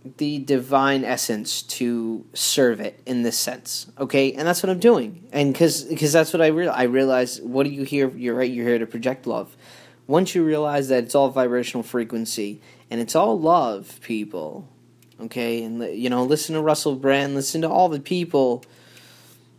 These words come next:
you know, uh, Jim Carrey right now, he's going through some shit.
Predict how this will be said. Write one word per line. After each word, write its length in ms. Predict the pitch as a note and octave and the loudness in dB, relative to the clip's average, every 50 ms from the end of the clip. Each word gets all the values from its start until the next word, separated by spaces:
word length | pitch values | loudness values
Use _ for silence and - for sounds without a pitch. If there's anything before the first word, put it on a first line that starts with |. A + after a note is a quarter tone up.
| _ - _ | _ -16 _
you 120 | - C3+ | -2 0
know, 320 | B2+ B2 A#2+ A#2 A#2 A#2+ B2 C3+ D#3+ - - | 2 2 2 2 0 -4 -10 -16 -18 -10 -2
uh, 340 | C3+ B2+ B2 A#2+ A#2 A#2+ A#2+ | 0 2 2 2 2 0 -2
Jim 320 | A#2+ - C3+ C3 B2+ B2 | -4 -2 -2 -2 -2 -4
Carrey 420 | - - C3+ B2+ C3 C3 B2+ B2 | -2 0 2 2 2 2 0 0
right 160 | B2 B2 B2 B2 | -2 -2 -2 -2
now, 220 | B2+ B2 B2 A#2+ | -2 -2 -2 -4
he's 220 | B2+ C3 B2+ B2+ | -4 -6 -10 -8
going 280 | - C3 B2 B2 A#2+ A#2+ | -4 -2 0 0 0 -2
through 220 | A#2+ C3 B2+ B2 | -4 -6 -6 -6
some 180 | A#2+ - - A#2 | -6 -8 -10 -10
shit. 300 | - - B2+ A2+ - | -6 -4 -4 -4 -4